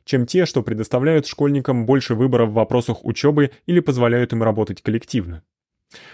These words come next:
А тот факт, что, вопреки своему мнению, они часто применяют тактику внешнего воздействия,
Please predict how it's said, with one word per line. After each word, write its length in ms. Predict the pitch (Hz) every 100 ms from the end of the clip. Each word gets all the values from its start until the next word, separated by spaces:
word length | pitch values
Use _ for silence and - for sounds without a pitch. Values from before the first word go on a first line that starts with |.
| -
А 100 | 117
тот 160 | 180 175
факт, 220 | 185 170
что, 180 | - 143
вопреки 480 | 123 120 147 - 156
своему 380 | - 117 117
мнению, 480 | 117 139 127 113 104 -
они 240 | 113 127
часто 340 | - 147 - 104
применяют 480 | 110 117 123 107
тактику 400 | - 120 - -
внешнего 500 | 110 123 123 120 113
воздействия, 640 | 113 117 135 175 - 127